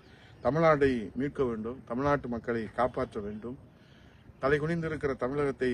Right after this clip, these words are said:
தலை நிமிர்த்த வேண்டும். புரட்சி தமிழர் ஐயா எடப்பாடியார் இருபெரும் தெய்வங்களின் மறு வடிவமாக மீண்டும் தாய் தமிழ்நாட்டை தரணியிலே முதன்மை மாநிலமாக உருவாக்குவார் என்கிற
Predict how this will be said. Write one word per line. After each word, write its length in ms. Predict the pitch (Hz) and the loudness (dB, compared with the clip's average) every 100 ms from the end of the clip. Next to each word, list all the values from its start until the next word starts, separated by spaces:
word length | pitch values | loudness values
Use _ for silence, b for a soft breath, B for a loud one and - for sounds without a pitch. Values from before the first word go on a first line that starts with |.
| 113 | 0
தலை 200 | 120 135 | 0 0
நிமிர்த்த 380 | 127 139 135 131 | 0 -4 -4 -4
வேண்டும். 380 | 110 104 120 - - - b b b - | -4 -6 -8 -10 -20 -20 b b b -4
புரட்சி 300 | 143 160 190 | 2 2 2
தமிழர் 420 | 170 147 143 135 110 - | 0 2 4 4 0 -2
ஐயா 200 | 131 131 | 2 2
எடப்பாடியார் 640 | 117 139 139 143 135 127 107 | 2 0 2 2 2 0 -2
இருபெரும் 380 | 135 156 156 151 | -2 0 -2 0
தெய்வங்களின் 480 | 127 143 139 131 117 | 2 2 2 0 0
மறு 140 | 127 | -2
வடிவமாக 600 | 135 127 139 127 123 123 107 95 - B B B B B B - - | -2 0 0 0 0 -2 -4 -8 -18 B B B B B B -20 -6
மீண்டும் 440 | 127 160 160 151 127 110 - | -2 0 0 0 -2 -8 -4
தாய் 320 | 120 151 151 | 0 0 2
தமிழ்நாட்டை 540 | 131 131 123 131 131 123 | -2 0 0 0 0 0
தரணியிலே 440 | 120 127 143 131 120 | 0 -2 0 0 0
முதன்மை 360 | 113 135 147 135 | 0 -2 -2 -4
மாநிலமாக 800 | 120 127 120 117 113 113 101 - | -2 -2 -2 -4 -4 -4 -6 -6
உருவாக்குவார் 640 | 123 135 135 120 117 113 - B B B B B | -2 2 2 0 -2 -2 -4 B B B B B
என்கிற 300 | 127 131 127 | 0 2 4